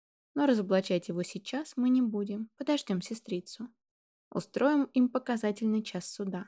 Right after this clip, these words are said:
не будь я Ольга Таранова. Ну или Алиниэль из рода трепетных лепестков, королева дома чёрной крови». Да уж, не получилось у папеньки трепетных лепестков вырастить. Что я, что сестрёнка. Видать, в мамашу родились.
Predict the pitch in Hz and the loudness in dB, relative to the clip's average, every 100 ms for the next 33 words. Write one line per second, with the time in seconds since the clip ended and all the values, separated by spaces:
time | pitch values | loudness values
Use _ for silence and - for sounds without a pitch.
0 | _ _ - 247 220 175 - 202 208 185 | _ _ -2 2 4 2 0 -2 -2 -2
1 | 190 190 208 185 175 175 208 _ _ _ | -4 -2 -2 0 -2 -4 -8 _ _ _
2 | _ _ - 339 269 208 - 185 180 180 | _ _ -4 4 6 6 4 2 4 2
3 | 202 262 - 226 240 240 226 233 220 214 | 2 0 -4 -2 0 0 0 0 0 -2
4 | 214 - 208 214 - - 196 - _ _ | -4 -4 -2 -4 -6 -6 -6 -6 _ _
5 | _ - 285 277 220 202 196 185 175 - | _ 0 4 6 6 4 2 0 0 -2
6 | 190 208 220 202 175 190 254 _ _ _ | -2 -2 -2 -4 -4 -6 -12 _ _ _
7 | _ _ _ 226 226 277 285 262 - - | _ _ _ 2 4 4 2 0 -4 -14
8 | - 196 202 269 269 269 - 226 226 220 | 0 2 4 6 6 4 2 2 2 -2
9 | 220 220 214 214 202 202 208 202 202 196 | -2 -2 2 0 0 2 2 2 0 -2
10 | - 185 196 - - 180 - 175 175 175 | -2 -2 -2 -2 -4 -4 -2 -2 0 -2
11 | - 175 - _ _ _ _ - - 180 | -8 -12 -12 _ _ _ _ -4 2 2
12 | 226 311 - 226 233 226 - 175 165 - | 2 -2 -4 -4 -2 -4 -4 -2 -4 -6
13 | 208 - _ _ _ _ - 254 262 - | -12 -12 _ _ _ _ -2 6 6 6
14 | 247 247 214 - 180 180 180 175 190 - | 4 4 4 0 0 0 0 -4 -6 -12